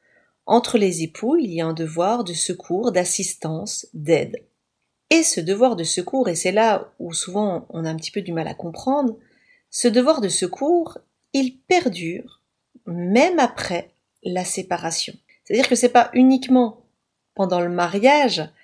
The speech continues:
qu'on se doit secours. Si vous vous séparez, ce devoir de secours existe toujours entre les époux. Mais alors, quelle forme il va prendre ? Parce que lorsque on vit ensemble, qu'on s'aime, que tout va bien,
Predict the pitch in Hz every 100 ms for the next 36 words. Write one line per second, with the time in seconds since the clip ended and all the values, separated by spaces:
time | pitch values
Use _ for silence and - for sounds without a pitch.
0 | _ - 202 190 156 165 - 165 - 294
1 | 262 190 _ _ _ _ _ _ - -
2 | - 247 220 196 190 - 175 117 - 240
3 | 349 - _ - - 269 233 226 202 190
4 | 151 151 - 262 254 - 165 - - _
5 | _ _ - 208 220 277 311 - - -
6 | - - 226 151 151 - - - _ _
7 | _ - 247 247 214 175 160 143 - -
8 | _ _ _ _ _ _ - _ _ _
9 | _ - 175 156 247 277 - 220 180 -
10 | 262 208 170 170 185 - 254 190 170 -
11 | 170 175 - - 175 170 165 165 160 165
12 | 151 160 233 240 226 196 - 165 - 226
13 | 226 214 - - 160 156 165 226 247